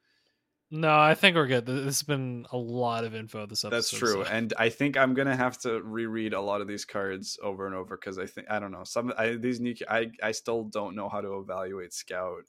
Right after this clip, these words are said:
Speaker 2: and, but I think, I think Vulnerable's a good one, though. I, I like that one. That one makes sense to me, like, instantly, and I'm, I'm looking forward to
Speaker 1: Yeah,
Speaker 2: seeing
Speaker 1: no,
Speaker 2: that
Speaker 1: hundred percent.
Speaker 2: using that. Okay, and I think with that, as usual, thanks everybody for listening. If you wanna help the show out, tell a friend, leave a review on iTunes. That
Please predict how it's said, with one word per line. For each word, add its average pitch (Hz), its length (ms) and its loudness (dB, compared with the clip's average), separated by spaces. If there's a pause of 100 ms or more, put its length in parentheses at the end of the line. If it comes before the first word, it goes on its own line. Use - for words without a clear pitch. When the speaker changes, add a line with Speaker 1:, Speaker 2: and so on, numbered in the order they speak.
Speaker 2:
and, 92 280 -16
but 104 160 0 (340)
I 151 80 0
think, 180 160 0 (100)
I 135 80 6
think 151 200 0
Vulnerable's 104 420 0
a - 80 -18
good - 160 -18
one, 73 160 -20
though. 71 180 -18
I, 95 300 -14
I - 20 -10
like 98 220 -6
that - 160 -14
one. 92 80 -18
That 107 80 -2
one 117 140 0
makes 104 200 -4
sense 98 200 -10
to 98 100 -14
me, 95 100 -16
like, 85 220 -14
instantly, 78 480 -20
and - 100 -20
I'm, - 140 -20 (420)
I'm 98 60 -10
looking 98 240 -10
forward 90 280 -12
to - 120 -20
Speaker 1:
Yeah, 180 140 8
Speaker 2:
seeing 139 80 6
Speaker 1:
no, 131 100 0
Speaker 2:
that 117 80 -2
Speaker 1:
hundred 117 200 -10
percent. - 20 -18
Speaker 2:
using - 180 -10
that. - 140 -20 (640)
Okay, 180 200 2 (240)
and 139 640 2 (220)
I 113 60 -6
think 127 180 0
with 113 120 0
that, 151 340 8
as 123 160 0
usual, 151 400 0 (160)
thanks 147 220 0
everybody 135 280 0
for 120 140 -6
listening. 147 400 0
If 120 120 -6
you 123 80 2
wanna 165 140 2
help 156 140 -2
the 135 80 0
show 143 220 2
out, 135 220 4
tell 165 160 4
a 151 40 0
friend, 139 360 2 (220)
leave 123 160 2
a 127 80 8
review 117 220 2
on 110 60 -2
iTunes. 120 500 -2
That 104 200 -2